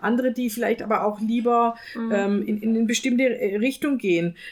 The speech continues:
Speaker 1: äh, wie jetzt eben Rockmusik oder die, die, die Generation, äh, die jetzt alt wird, die hat ja auch pluralistische Musikpräferenzen.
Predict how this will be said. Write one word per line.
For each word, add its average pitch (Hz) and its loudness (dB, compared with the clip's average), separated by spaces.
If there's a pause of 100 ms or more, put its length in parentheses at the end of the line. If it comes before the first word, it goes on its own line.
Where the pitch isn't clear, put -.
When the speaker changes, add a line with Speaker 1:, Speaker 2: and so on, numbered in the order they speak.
(120)
Speaker 1:
äh, 190 0
wie 214 -4
jetzt 214 -2
eben 214 2
Rockmusik 226 0
oder 190 2
die, 208 -4
die, 214 -4
die 214 -6
Generation, 220 0
äh, 214 0
die 214 -10
jetzt 214 -2
alt 208 -2
wird, 269 -2
die 254 0
hat 240 -4
ja 190 -2
auch - -4 (120)
pluralistische 226 0
Musikpräferenzen. 185 -2